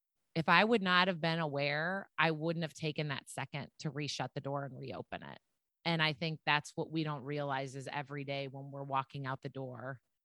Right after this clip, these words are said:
we have already created a, a reality,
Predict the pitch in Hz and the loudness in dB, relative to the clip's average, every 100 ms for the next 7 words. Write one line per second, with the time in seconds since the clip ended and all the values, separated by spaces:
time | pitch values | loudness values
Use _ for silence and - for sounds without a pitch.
0 | _ _ _ _ _ _ _ _ 143 170 | _ _ _ _ _ _ _ _ -2 2
1 | 170 147 156 156 143 151 151 139 - 147 | 2 2 2 2 2 2 0 -4 -8 -8
2 | 147 135 - 101 120 139 - - 160 143 | -6 -6 -6 -8 -8 -10 -14 -6 -6 -4
3 | 135 123 120 98 78 92 | -6 -4 -6 -8 -10 -12